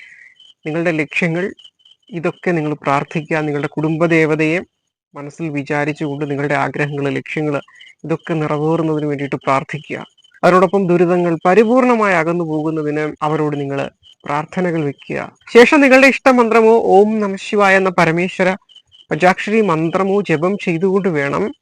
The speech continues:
കിണ്ടിയിലുള്ള ജലം അതിന്റെ വാലിലൂടെ പതിയെ നിലത്തേക്ക് ഒഴിക്കുവാന്. ഇത് കേവലം മണ്ണിൽ ഒഴിച്ച് കളയല്ല നമ്മൾ ഇതിലൂടെ ചെയ്യുന്നത്. ആ ഒരു ദിനം പ്രപഞ്ചനാഥനായ പരമേശ്വരനെ ഓർത്തുകൊണ്ട് വളരെ ശുഭാപ്തി വിശ്വാസത്തോടു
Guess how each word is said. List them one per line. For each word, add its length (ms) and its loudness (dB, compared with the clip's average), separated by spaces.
കിണ്ടിയിലുള്ള 600 4
ജലം 320 2
അതിന്റെ 360 0
വാലിലൂടെ 540 0
പതിയെ 340 0
നിലത്തേക്ക് 460 -2
ഒഴിക്കുവാന്. 520 -2
ഇത് 160 4
കേവലം 360 6
മണ്ണിൽ 320 4
ഒഴിച്ച് 340 0
കളയല്ല 500 4
നമ്മൾ 240 0
ഇതിലൂടെ 400 0
ചെയ്യുന്നത്. 380 -2
ആ 20 4
ഒരു 160 2
ദിനം 200 2
പ്രപഞ്ചനാഥനായ 880 0
പരമേശ്വരനെ 760 -2
ഓർത്തുകൊണ്ട് 600 2
വളരെ 320 -2
ശുഭാപ്തി 600 -4
വിശ്വാസത്തോടു 720 -2